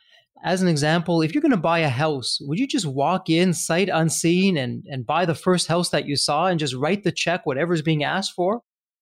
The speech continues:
Or are you going to get an inspection report? Are you gonna look around? Are you gonna kick the tires, so to speak? So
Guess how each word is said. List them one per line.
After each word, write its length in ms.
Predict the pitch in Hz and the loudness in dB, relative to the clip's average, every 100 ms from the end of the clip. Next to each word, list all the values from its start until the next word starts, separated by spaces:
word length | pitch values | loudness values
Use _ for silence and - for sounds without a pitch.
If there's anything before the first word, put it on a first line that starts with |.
| _ | _
Or 240 | 202 190 | 0 2
are 100 | 180 | 4
you 140 | 180 180 | 2 2
going 280 | 175 175 170 | 2 2 2
to 220 | - 165 | 0 0
get 240 | 151 156 | 0 0
an 160 | 151 151 | 0 0
inspection 640 | 151 - - 160 - 156 135 | 0 -2 -4 -4 -4 -4 -4
report? 500 | 131 - 127 123 - | -6 -8 -10 -10 -14
Are 60 | |
you 100 | 131 | -14
gonna 180 | 147 156 | -10 -2
look 220 | 170 - | -2 -2
around? 440 | 170 156 160 160 143 | 0 2 2 2 0
Are 40 | |
you 100 | 139 | -2
gonna 160 | 147 147 | -2 -4
kick 260 | - 202 | -4 -4
the 80 | 175 | -4
tires, 580 | - - 180 185 160 143 | -6 -2 2 2 2 0
so 180 | - 131 | -4 -4
to 80 | |
speak? 400 | 131 - 131 123 _ _ _ - - _ | -6 -8 -12 -14 _ _ _ -20 -20 _
So 420 | - 185 165 - | -2 2 2 0